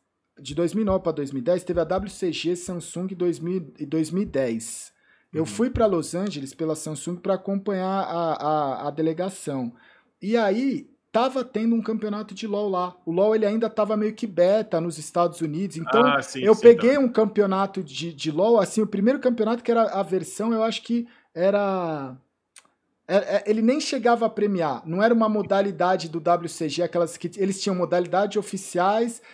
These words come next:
Speaker 1: e modalidades que eram meio que as publishers colocavam lá pra experimentar. E o LOL tava lá nesse, eu, eu acho que ela, que o LOL já tava lá nesse formato.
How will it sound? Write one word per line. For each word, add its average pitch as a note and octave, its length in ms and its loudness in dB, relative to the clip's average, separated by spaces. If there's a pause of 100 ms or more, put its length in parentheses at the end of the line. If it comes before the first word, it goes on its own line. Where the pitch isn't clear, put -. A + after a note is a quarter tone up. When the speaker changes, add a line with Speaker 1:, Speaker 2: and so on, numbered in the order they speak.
(100)
Speaker 1:
e D#3+ 60 -6
modalidades F#3+ 760 0
que - 100 -4
eram G3 160 0
meio F3+ 280 0
que F#3+ 100 -6
as F#3 160 -2
publishers F3+ 540 -4
colocavam F3+ 640 0
lá F3 160 2
pra F3+ 180 -2
experimentar. F3 840 -4 (300)
E E3 80 4
o F3+ 40 6
LOL F3 240 6
tava F#3 260 0
lá F3+ 140 4
nesse, F3+ 340 -6
eu, E3+ 140 4
eu F3 180 4
acho F#3+ 240 2
que G#3 60 -2
ela, F#3 240 0
que F3+ 120 -6
o E3+ 40 0
LOL E3 180 2
já F3 160 -4
tava E3+ 260 -2
lá E3 140 2
nesse E3+ 260 -8
formato. C#3+ 640 -4